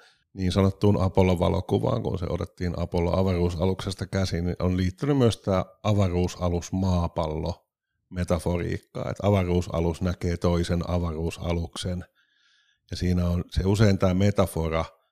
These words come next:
avaruusalus maapallosta korostaa nimenomaan sitä kaiken yhteyttä kaikkeen, meidän elämän piirin ohuutta ja sen rajallisuutta ja niin, rajallisuutta ja niin edelleen.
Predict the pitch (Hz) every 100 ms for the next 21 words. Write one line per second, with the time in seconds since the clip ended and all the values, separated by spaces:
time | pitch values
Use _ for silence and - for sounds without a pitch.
0 | _ _ - 95 95 87 87 - 87 78
1 | 95 95 92 - 82 - 85 - 87 85
2 | 80 - 85 80 82 82 82 90 - 90
3 | - - 104 95 - 85 80 90 - -
4 | 80 - - - 92 90 - _ - 92
5 | 82 80 80 82 80 92 90 82 80 78
6 | 90 87 80 82 - 87 82 85 82 -
7 | 90 82 80 85 87 90 92 82 76 80
8 | 71 - - 82 80 85 - - 117 110
9 | 95 82 - 76 - - 82 82 85 78
10 | 90 85 78 131 131